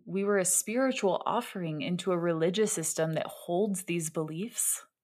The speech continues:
It doesn't surprise me that throughout our lives we carry that imprint.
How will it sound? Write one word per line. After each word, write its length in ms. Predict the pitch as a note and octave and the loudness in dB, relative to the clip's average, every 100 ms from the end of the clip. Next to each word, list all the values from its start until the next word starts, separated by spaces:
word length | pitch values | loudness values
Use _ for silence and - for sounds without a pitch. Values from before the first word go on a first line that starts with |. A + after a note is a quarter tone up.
| _ _ _ - - - | _ _ _ -20 -20 -6
It 140 | G3 | -2
doesn't 300 | G3 G#3+ B3 | 2 6 6
surprise 560 | A#3+ B3+ B3+ - F#3+ G#3 | 6 4 2 6 6 6
me 140 | A3 G3 | 2 2
that 180 | - | 0
throughout 280 | - D#3+ D#3 | 2 6 8
our 140 | D#3 D#3 | 8 6
lives 500 | D3+ E3+ F3+ D#3+ E3 | 6 6 4 2 -2
we 120 | E3+ | -4
carry 460 | - E3 E3 F#3 | -4 0 2 4
that 240 | E3 D#3+ - | 6 4 4
imprint. 580 | F3 A#3 D#3+ - E3+ | 0 2 -2 -4 -10